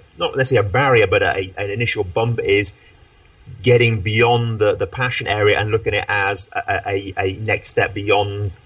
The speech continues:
your, your initial passions and initial interests, and looking at some, some new area of, of affiliate marketing, and rather than looking at some different product you've, you've not looked at before, kind of jumping into that B two B side. So I think the passion,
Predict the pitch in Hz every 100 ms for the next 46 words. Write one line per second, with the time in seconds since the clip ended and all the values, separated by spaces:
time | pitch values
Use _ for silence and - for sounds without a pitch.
0 | - 98 95 98 98 95 101 - 90 110
1 | 113 - 98 95 95 90 101 120 104 95
2 | 98 104 101 95 - 101 92 - - -
3 | - 104 107 113 92 98 98 95 90 90
4 | - 95 95 104 98 95 92 101 95 95
5 | 92 - - 104 110 107 104 104 104 104
6 | 101 92 98 - - - 107 101 95 90
7 | 95 104 131 107 101 101 95 92 92 -
8 | 95 101 98 92 104 95 87 104 - -
9 | - - - - 104 92 113 98 101 107
10 | 95 85 92 85 87 87 90 - - -
11 | - 117 165 175 139 127 - 123